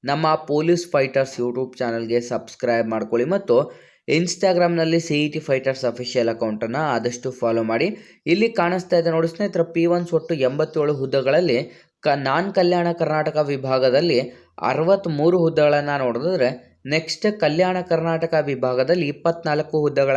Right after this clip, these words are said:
ಅಧಿಸೂಚನೆ ಕೂಡ ಇದಾಗಿರುತ್ತೆ. ಸ್ನೇಹಿತರೆ, ಅರ್ಜಿಯನ್ನ ಸಲ್ಲಿಸಲು ಬಯಸುವಂತ ಅಭ್ಯರ್ಥಿಗಳಿಗೆ ನಿಮ್ಮ ಒಂದು ಆಯ್ಕೆ ಪ್ರಕ್ರಿಯೆಯನ್ನ ನೋಡಿದ್ರೆ ಯಾವುದೇ ರೀತಿಯಾದಂಥ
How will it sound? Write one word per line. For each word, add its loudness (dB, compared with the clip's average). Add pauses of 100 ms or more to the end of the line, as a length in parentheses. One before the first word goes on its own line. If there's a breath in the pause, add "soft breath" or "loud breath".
ಅಧಿಸೂಚನೆ -2
ಕೂಡ -2
ಇದಾಗಿರುತ್ತೆ. -2 (100)
ಸ್ನೇಹಿತರೆ, 0
ಅರ್ಜಿಯನ್ನ 0
ಸಲ್ಲಿಸಲು 0
ಬಯಸುವಂತ 0
ಅಭ್ಯರ್ಥಿಗಳಿಗೆ -2 (420 loud breath)
ನಿಮ್ಮ 0
ಒಂದು 0
ಆಯ್ಕೆ 0
ಪ್ರಕ್ರಿಯೆಯನ್ನ 0
ನೋಡಿದ್ರೆ 0
ಯಾವುದೇ 2
ರೀತಿಯಾದಂಥ -2